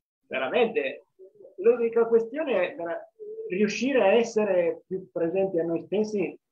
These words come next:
per vedere quello che la nostra stessa mente elabora e pensa, quello che passa all'interno e all'esterno del nostro sistema. Poi talvolta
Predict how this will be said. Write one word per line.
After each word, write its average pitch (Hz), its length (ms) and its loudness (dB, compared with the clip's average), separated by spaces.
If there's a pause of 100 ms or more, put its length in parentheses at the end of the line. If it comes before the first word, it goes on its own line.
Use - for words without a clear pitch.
(800)
per 175 640 0
vedere 156 500 0
quello 190 300 2
che 156 100 0
la 143 120 -2
nostra 143 360 -10
stessa 147 320 -8
mente 165 340 -8
elabora 139 520 -4
e 123 100 -14
pensa, 160 580 -8 (360)
quello 160 240 2
che 160 140 -4
passa 180 560 4
all'interno 151 520 -4
e 139 40 -6
all'esterno 143 420 -6
del 127 180 -12
nostro 143 400 -10
sistema. - 580 -2 (600)
Poi - 380 0
talvolta 139 640 -2